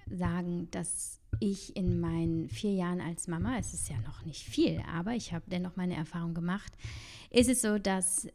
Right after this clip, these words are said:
ähm, wenn ich glücklich und ausgeglichen bin, wenn ich viel Freude habe in meinem Leben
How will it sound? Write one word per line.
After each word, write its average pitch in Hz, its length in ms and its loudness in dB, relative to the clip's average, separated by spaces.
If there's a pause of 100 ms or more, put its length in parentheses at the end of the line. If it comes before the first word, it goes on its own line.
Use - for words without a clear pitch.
ähm, 180 380 0
wenn 185 160 2
ich 190 240 -2
glücklich 202 380 2
und 190 100 0
ausgeglichen 180 640 -2
bin, 180 320 2
wenn 185 140 2
ich 190 400 -2
viel 226 240 2
Freude 185 400 0
habe 190 160 -2
in 180 100 2
meinem 180 260 2
Leben 185 320 2